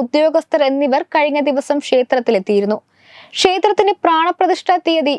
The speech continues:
ഇതുവരെ പ്രഖ്യാപിച്ചിട്ടില്ലെങ്കിലും രഥയാത്ര നടക്കുന്ന ദിവസം തന്നെ നടത്താനാണ് സാധ്യതയെന്ന് സർക്കാർ വൃത്തങ്ങൾ പറഞ്ഞു. ജഗന്നാഥൻ,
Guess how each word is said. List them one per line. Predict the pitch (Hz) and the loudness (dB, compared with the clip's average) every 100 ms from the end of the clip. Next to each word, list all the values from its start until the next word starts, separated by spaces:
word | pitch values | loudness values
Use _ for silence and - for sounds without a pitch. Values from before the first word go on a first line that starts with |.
| - | -2
ഇതുവരെ | 262 302 302 - | 0 0 0 -2
പ്രഖ്യാപിച്ചിട്ടില്ലെങ്കിലും | 262 - 277 294 294 294 302 285 269 226 302 _ _ - | -4 -2 -2 -2 -4 -2 0 0 0 -2 -4 _ _ -2
രഥയാത്ര | 339 359 415 392 403 392 | 0 2 0 0 0 0
നടക്കുന്ന | 349 330 - 349 320 | 0 -2 -2 -2 0
ദിവസം | 311 320 339 330 | 0 0 -4 -2
തന്നെ | 320 311 | -2 0
നടത്താനാണ് | 277 269 - 320 330 262 262 - | 0 0 0 0 0 -2 -4 -2
സാധ്യതയെന്ന് | 269 269 277 311 277 233 - | 0 2 2 0 0 -4 -4
സർക്കാർ | 277 247 - 294 269 | -4 -4 -2 -2 0
വൃത്തങ്ങൾ | 254 240 233 196 - | -2 -2 -2 -2 -2
പറഞ്ഞു. | 196 202 208 - _ _ _ _ _ - - 240 | -2 -2 -6 -10 _ _ _ _ _ -10 0 2
ജഗന്നാഥൻ, | 277 294 294 285 262 | 4 2 2 0 2